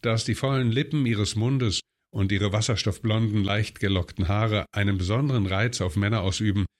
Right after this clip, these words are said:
hat sie schon als junges Mädchen erfahren müssen. Sie schlägt die Beine übereinander und reibt dabei die Nylonstrümpfe geräuschvoll aneinander. Doch im selben Augenblick schämt sie sich auch sofort ein wenig angesichts dieses an ihn ausgesandten Signals.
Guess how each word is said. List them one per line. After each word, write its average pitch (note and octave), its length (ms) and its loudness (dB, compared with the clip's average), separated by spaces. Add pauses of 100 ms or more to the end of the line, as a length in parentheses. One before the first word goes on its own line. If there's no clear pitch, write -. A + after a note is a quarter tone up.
(200)
hat A#2 160 -2
sie A2 160 0
schon A2 160 2
als G2 180 0
junges A2+ 260 0
Mädchen A2+ 340 0
erfahren E2+ 480 0
müssen. D#2+ 320 -2 (720)
Sie B2 120 -2
schlägt D#3+ 260 -2
die C3 80 0
Beine A#2+ 300 0
übereinander A#2 500 2
und F#2+ 180 0
reibt F#2+ 280 -2
dabei G#2 260 0
die F#2 140 2
Nylonstrümpfe G2 880 2
geräuschvoll F2+ 760 0
aneinander. G2 580 0 (300)
Doch C#3 320 -4
im A2+ 180 0
selben B2 340 0
Augenblick G2+ 580 0
schämt B2 380 0
sie G2+ 100 0
sich F2+ 400 -2
auch F#2 180 0
sofort F#2 460 0
ein F2+ 160 2
wenig F2+ 340 0
angesichts G2 720 0
dieses F#2 560 0
an F#2 180 0
ihn A#2 260 0
ausgesandten G2 640 0
Signals. F#2+ 720 -2